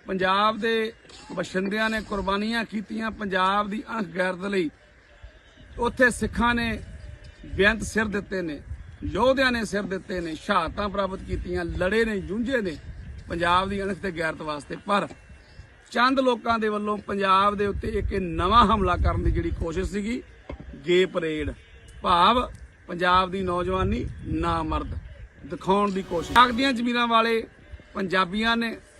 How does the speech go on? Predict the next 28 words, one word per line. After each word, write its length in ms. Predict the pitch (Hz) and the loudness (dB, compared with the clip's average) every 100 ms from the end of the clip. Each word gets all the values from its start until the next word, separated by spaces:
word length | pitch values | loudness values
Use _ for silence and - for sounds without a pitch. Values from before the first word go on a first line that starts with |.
| - - - - | -20 -20 -10 -6
ਸਿੱਖਾਂ 360 | 202 - 262 | 0 6 6
ਨੇ 180 | 226 156 - - - - 156 | 6 -2 -10 -20 -20 -18 -14
ਡਟ 320 | 135 202 233 | 0 2 2
ਕੇ 160 | 233 | 4
ਪੰਥ 300 | 269 240 226 | 4 2 -2
ਨੇ 120 | 208 208 | -4 -2
ਇਹਦਾ 160 | 196 | -2
ਵਿਰੋਧ 260 | 185 180 196 | 0 -2 -6
ਕੀਤਾ 440 | 165 156 208 233 - - - - - - | -8 -4 0 0 -2 -20 -20 -20 -20 -10
ਤੇ 100 | 196 | -6
ਜਿਹੜੇ 240 | 180 196 202 | -4 -2 -4
ਸ਼ਰਾਰਤੀ 580 | 190 170 175 175 175 190 | -2 0 0 0 -4 -6
ਲੋਕ 240 | 170 185 | -4 -6
ਸੀ 120 | 180 | -6
ਉਹਨਾਂ 200 | 196 185 | -4 -4
ਨੂੰ 120 | 185 | -4
ਹੱਥਾਂ 220 | 160 143 151 | -4 -6 -6
ਪੈਰਾਂ 200 | 175 175 | -4 -4
ਦੀ 100 | 185 | -4
ਪਈ। 360 | - 190 233 - - - - - - | 0 0 0 -6 -18 -20 -20 -18 -6
ਪਤਾ 220 | 226 285 | 2 6
ਲੱਗ 180 | 277 254 | 6 6
ਗਿਆ 180 | 240 233 | 2 0
ਉਹਨਾਂ 200 | 233 220 | 0 0
ਨੂੰ 160 | 202 - - - - - | -2 -4 -12 -20 -20 -10
ਵੀ 60 | 190 | -6
ਖਾਲਸਾ 440 | 175 175 170 185 | 2 2 2 -4
ਜਿਉਂਦਾ 580 | 170 156 170 180 214 - | -4 -4 -2 2 2 2